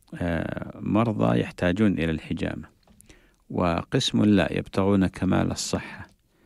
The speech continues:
أما القسم الأول فهذا ليس له وقت محدد، وإنما المرجع في ذلك إلى ما تعارف عليه الناس، لأنه يحتاج إلى الحجامة.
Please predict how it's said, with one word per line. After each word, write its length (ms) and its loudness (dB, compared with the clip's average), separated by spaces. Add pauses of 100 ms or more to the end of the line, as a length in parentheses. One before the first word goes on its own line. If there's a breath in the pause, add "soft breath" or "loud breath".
(540 soft breath)
أما 180 6
القسم 380 0
الأول 540 2
فهذا 400 2
ليس 280 2
له 160 0
وقت 340 -4
محدد، 520 -6 (960 soft breath)
وإنما 560 4 (300)
المرجع 460 2
في 180 -2
ذلك 420 2
إلى 220 0
ما 140 0
تعارف 520 -2
عليه 300 0
الناس، 380 -4
لأنه 180 0
يحتاج 400 0 (160)
إلى 80 -6
الحجامة. 520 -4